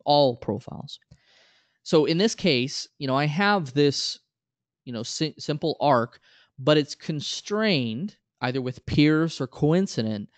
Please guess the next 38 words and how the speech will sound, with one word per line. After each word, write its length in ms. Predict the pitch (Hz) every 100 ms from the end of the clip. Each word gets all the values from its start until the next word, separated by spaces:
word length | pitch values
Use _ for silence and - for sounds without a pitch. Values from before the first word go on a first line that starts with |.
| _ _ _
to 140 | 170
both 600 | 139 120 147 190 214 -
profiles 760 | _ - 214 233 - 127 127 131
involved 400 | 123 123 131 127
in 60 |
my 120 | 117 107
loft. 420 | 107 - - -
It's 160 | -
important 580 | 135 127 190 185 120 123 _ _ _ _ _
to 120 | - 135
h-, 60 | - -
understand 560 | 151 147 139 - 139 131
that 80 |
it 60 | 120
must 320 | 131 139 -
be 100 | 139
constrained. 640 | 131 123 - 120 110 - _ _ 123
You 80 |
know, 20 | 113
it 60 |
must 160 | 127 -
be 80 | 131
attached 480 | - 143 131 -
to 60 | 123
the 60 | 117
geometry 640 | 117 113 113 - 113 113 - -
that 140 | 127 123
you're 80 | 120
referencing 500 | 117 117 - 113 -
for 120 | 113
your 100 | 107
loft 300 | 127 151 -
profiles 380 | - - 113 117
in 120 | 123
some 400 | - 170 165 160
form 460 | 139 123 117 117 -
or 140 | 110
another. 360 | 113 131 -